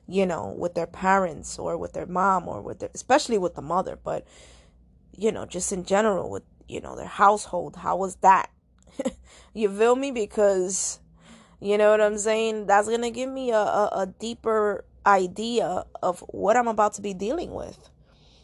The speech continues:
Okay? Um, I personally feel that, um, if you don't have a lot of water in your natal chart,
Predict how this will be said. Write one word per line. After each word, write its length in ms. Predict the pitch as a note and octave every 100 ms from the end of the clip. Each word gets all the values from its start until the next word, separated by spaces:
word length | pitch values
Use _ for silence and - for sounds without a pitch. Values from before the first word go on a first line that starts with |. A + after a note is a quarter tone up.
| _ _ -
Okay? 560 | G3 F#3+ G3 F#3 G#3 C4+ _ _ _ _
Um, 680 | G3+ G#3 F#3+ F#3 F3+ G#2+ - _ _ _ _ _ _ _ - - - -
I 120 | G3+
personally 600 | G#3 B3 A3+ B3+ C4 B3+ A#3+
feel 420 | - A#3 A3+ A3
that, 420 | G3+ G3+ G3 F#3 - _ _ _ _ _ _ _ _ - - - - - - -
um, 500 | F#3+ F#3+ F#3 F#3 D#3+ - _ _ _ _ - _ _ -
if 140 | F#3+
you 240 | G3+ G#3+ B3
don't 200 | C4 B3
have 180 | B3
a 60 | G#3+
lot 180 | G#3 G#3+
of 120 | F#3+
water 260 | F3+ F#3+ G3+
in 140 | G3
your 120 | F#3+
natal 280 | F#3 F#3 F#3+
chart, 340 | - F#3 F#3